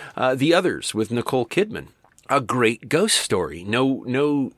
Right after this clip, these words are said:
ifs, ands, or buts about it. And then, of course, there was the option to go with Paranormal Activity, the indie film of all indie films in terms of horror movies, uh, a movie that made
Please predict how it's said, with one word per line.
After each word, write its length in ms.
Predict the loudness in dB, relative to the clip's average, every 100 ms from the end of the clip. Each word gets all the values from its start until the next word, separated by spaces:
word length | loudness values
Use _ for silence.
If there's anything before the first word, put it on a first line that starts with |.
| _
ifs, 220 | 0 0
ands, 260 | -2 -2 -2
or 60 |
buts 280 | -2 -2 -2
about 280 | -2 -2 -2
it. 160 | -4 -8 -16 -14 -12 -2
And 100 | 2
then, 100 | 2
of 80 | 4
course, 280 | 4 4
there 140 | 2 2
was 160 | 2
the 100 | 2
option 460 | 2 2 2 2 2
to 160 | 2 2
go 240 | 4 6
with 180 | 4 2
Paranormal 640 | 0 2 4 4 4 4
Activity, 640 | 2 -2 2 4 4 0 -4 -8 -4
the 120 | -2 2
indie 380 | 2 2 0
film 520 | 2 4 4 4 2 0 -6 -6 2
of 140 | 4
all 240 | 6 4 4
indie 400 | 4 2 2 0
films 480 | 0 2 0 -2
in 140 | -2 0
terms 260 | 0 0
of 140 | 0 0
horror 320 | 2 4 4
movies, 580 | 4 2 2 2 2 2
uh, 320 | 2 2 2
a 120 | 0
movie 320 | 2 2 2 2
that 180 | 0
made 380 | 0 2 2 0